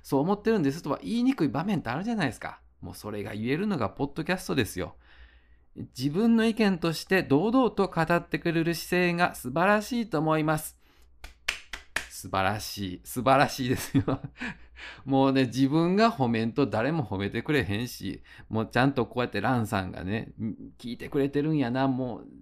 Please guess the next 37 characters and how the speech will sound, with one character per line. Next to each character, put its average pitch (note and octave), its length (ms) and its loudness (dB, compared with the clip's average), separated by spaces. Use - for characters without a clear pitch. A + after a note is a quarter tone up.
ち - 80 -14
ゃ - 40 -10
ん E3 220 -12
と E3+ 300 4
中 C3+ 380 2
の C#3 120 2
そ B2+ 140 -6
の A2+ 220 -4
意 D#3+ 100 -4
味 D#3+ 140 4
も A#2+ 240 4
含 A3 240 -2
め F3+ 100 4
て、 B2 340 2
え E2 100 -10
ー、 - 100 -4
ち - 100 -10
ゃ A#2+ 80 -2
ん - 60 -6
と A#2+ 100 -4
消 D3+ 280 0
化 D#3 180 -2
し - 100 -4
て D3+ 300 4
聞 C#3 100 -2
い C#3 40 -4
て D3 100 0
く D3+ 80 0
れ D3+ 80 2
て E3+ 120 -2
る E3 60 0
ん D#3 40 2
や C#3 60 4
な D3+ 180 4
と A#2 120 -2
思 C#3 240 4
う C3+ 80 -4